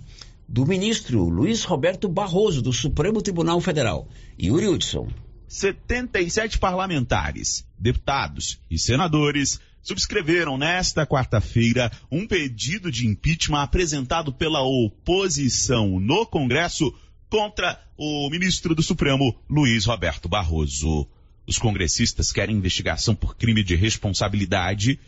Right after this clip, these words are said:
Speaker 2: isso devido a uma fala do magistrado sobre o bolsonarismo ter sido derrotado no país.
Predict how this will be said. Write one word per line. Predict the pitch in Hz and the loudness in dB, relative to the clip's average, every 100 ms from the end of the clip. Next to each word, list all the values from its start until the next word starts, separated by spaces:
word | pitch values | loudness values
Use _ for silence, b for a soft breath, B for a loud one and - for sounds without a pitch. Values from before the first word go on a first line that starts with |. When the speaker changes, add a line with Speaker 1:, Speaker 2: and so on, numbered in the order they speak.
| b - | b -2
Speaker 2:
isso | 143 156 - 214 B - | 0 0 0 -2 B -4
devido | 135 135 175 | 0 2 0
a | 214 | -2
uma | 247 - | -2 -4
fala | - - 180 214 202 | -4 -2 0 -2 -2
do | 131 | -2
magistrado | 139 127 123 - 117 123 143 139 B | 0 0 -2 0 0 2 0 -2 B
sobre | - 190 170 156 B - | -4 -2 0 -4 B -8
o | 127 | -6
bolsonarismo | 127 208 233 220 - 208 185 165 220 175 180 | -2 0 0 -2 -6 -4 -2 -2 -2 -4 -4
ter | 175 - | -4 -2
sido | 226 180 170 - - | -2 0 -2 -2 -12
derrotado | 117 190 208 196 170 180 - - 156 156 127 147 | -2 0 0 -2 -2 -2 -4 -2 0 0 -2 -2
no | 135 107 117 | 0 2 2
país. | 120 - 117 69 71 64 - - - | 2 0 0 -2 -4 -6 -4 -4 -6